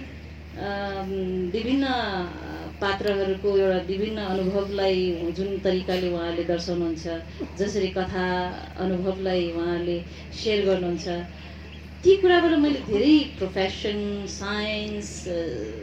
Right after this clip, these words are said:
you know, धेरै कुराहरूको ज्ञान मैले बटुलेको छु। आजको दिनमा म निर्ध-, निर्धक्क रूपले म यस्तो, अ, दिलभूषण पाठकजीको अगाडि म यसरी बसेर निर्धक्क ढङ्गले एउटा के correspond, I mean, conversation अगाडि बढाउन सक्ने कारण नै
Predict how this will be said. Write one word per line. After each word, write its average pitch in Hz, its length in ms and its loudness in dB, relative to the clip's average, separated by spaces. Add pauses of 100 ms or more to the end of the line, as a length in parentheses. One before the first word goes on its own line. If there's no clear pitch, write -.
you 214 100 -6
know, 233 200 -8
धेरै 339 280 6
कुराहरूको 269 640 -2
ज्ञान 262 240 2
मैले 214 260 -2
बटुलेको 180 460 0
छु। 165 160 -8 (420)
आजको 277 320 4
दिनमा 277 260 6
म 262 120 0
निर्ध-, 254 420 4
निर्धक्क 277 460 8
रूपले 254 340 4
म 240 320 -2
यस्तो, 254 220 -2
अ, 214 680 -2
दिलभूषण 247 640 0
पाठकजीको 233 520 0
अगाडि 214 300 2
म 220 120 -4
यसरी 214 480 -2
बसेर 220 520 2
निर्धक्क 247 520 0
ढङ्गले 214 480 0 (580)
एउटा 202 120 2
के 202 540 -4
correspond, 220 640 -2
I - 360 -12
mean, 220 340 -8
conversation 247 540 2
अगाडि 220 340 2
बढाउन 226 380 4
सक्ने 226 320 -4
कारण 220 400 -2
नै 240 260 -6